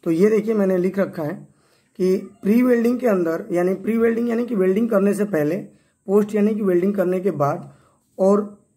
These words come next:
ड्यूरिंग वेल्डिंग यानी कि वेल्डिंग के दौरान हमें किस बातों पे ध्यान देना है, वो चीज़ मैं आप लोगों को बता दे रहा हूँ। तो वेल्डिंग करने से पहले यानी कि प्री वेल्डिंग में सबसे पहले हमें सरफेस क्लीनिंग को,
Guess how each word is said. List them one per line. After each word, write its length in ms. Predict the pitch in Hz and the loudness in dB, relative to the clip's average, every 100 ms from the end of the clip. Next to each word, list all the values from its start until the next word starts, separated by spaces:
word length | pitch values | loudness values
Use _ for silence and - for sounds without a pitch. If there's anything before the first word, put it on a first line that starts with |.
| - | -4
ड्यूरिंग 380 | 165 202 247 254 | 2 4 4 2
वेल्डिंग 300 | 240 247 254 | 0 0 -2
यानी 160 | 226 | -2
कि 80 | 233 | -2
वेल्डिंग 340 | 202 185 214 | -2 0 0
के 80 | 208 | 0
दौरान 480 | 190 156 139 123 123 - _ _ - | 0 0 0 -2 -6 -16 _ _ -6
हमें 340 | 185 220 254 - _ _ _ _ _ 196 | 0 0 -2 -6 _ _ _ _ _ -6
किस 140 | 233 208 - | -2 -2 0
बातों 300 | 190 175 220 | 2 2 2
पे 140 | 214 233 | -2 0
ध्यान 260 | 147 143 | 0 -2
देना 240 | 143 131 120 | -2 -4 -6
है, 100 | - | -4
वो 120 | 226 | -2
चीज़ 200 | 214 240 | -2 -2
मैं 160 | 196 202 | -2 -2
आप 180 | 185 196 | -6 -8
लोगों 140 | 175 | -6
को 60 | 160 | -6
बता 160 | 151 | -6
दे 100 | 143 | -6
रहा 100 | - | -8
हूँ। 80 | - _ _ _ _ _ _ _ - | -14 _ _ _ _ _ _ _ -2
तो 120 | 180 | 2
वेल्डिंग 360 | 180 202 262 | 4 4 2
करने 240 | 247 226 233 | 0 0 0
से 80 | 214 | -2
पहले 340 | 220 196 160 | 0 0 2
यानी 160 | 175 202 | 0 0
कि 80 | |
प्री 240 | 208 208 240 | -2 0 0
वेल्डिंग 360 | 240 233 233 | 2 2 0
में 100 | 240 | 0
सबसे 240 | 208 190 214 | -2 -2 -2
पहले 240 | 220 202 | 0 0
हमें 220 | 208 233 247 - _ | 2 0 -4 -14 _
सरफेस 420 | - 180 - 226 | -6 -2 0 -2
क्लीनिंग 380 | 226 208 202 208 | 0 2 2 2
को, 160 | 214 | 0